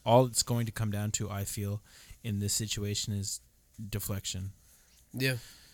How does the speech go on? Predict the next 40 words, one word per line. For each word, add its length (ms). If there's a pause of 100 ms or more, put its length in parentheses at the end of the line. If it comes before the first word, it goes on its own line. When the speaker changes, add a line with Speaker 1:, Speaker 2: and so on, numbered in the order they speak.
(120)
Speaker 1:
So 540 (800)
Speaker 2:
I 80
feel 160
like 80
Speaker 1:
even 160
Speaker 2:
the 60
Speaker 1:
if 80
Speaker 2:
gun 80
Speaker 1:
he 0
Speaker 2:
wrangler 260
is 120
Speaker 1:
is, 60
Speaker 2:
gonna 180
take 160
Speaker 1:
even 200
Speaker 2:
it. 60
Speaker 1:
if 80
he 200
is 320
the 120
starting 480
point 340 (220)
and 200
the 120
end 200
point 240
for 220
it, 180 (200)
Speaker 2:
Yeah. 260 (400)
Someone 220
in 60
the 80
Speaker 1:
there's 100
Speaker 2:
middle 100
is 160
gonna 120
Speaker 1:
so 240
Speaker 2:
get 60
fucked. 100
Speaker 1:
much 380